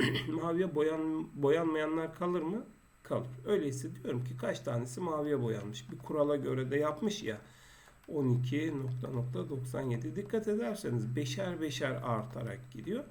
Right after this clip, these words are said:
Güzel. Öyleyse son terim eksi ilk terim bölü artım miktarı artı bir. Doksan yediden iki çıktı, doksan beş.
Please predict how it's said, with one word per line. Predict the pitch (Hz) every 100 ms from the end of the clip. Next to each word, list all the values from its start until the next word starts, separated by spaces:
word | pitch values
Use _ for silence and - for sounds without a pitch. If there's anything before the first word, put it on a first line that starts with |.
| - - - - -
Güzel. | 202 170 170 151 143 -
Öyleyse | 170 175 170 - 190
son | 185 185 175
terim | 170 151 123 123
eksi | 131 127 -
ilk | - 156 - -
terim | 123 120 120
bölü | 131 127 123 -
artım | 127 127 - 156
miktarı | 123 - - 123 123 -
artı | 135 135 127 - 202
bir. | 131 - - - - -
Doksan | 147 -
yediden | 151 147 135 135 131
iki | 127 -
çıktı, | - - 117
doksan | 120 - 143 131 123
beş. | - -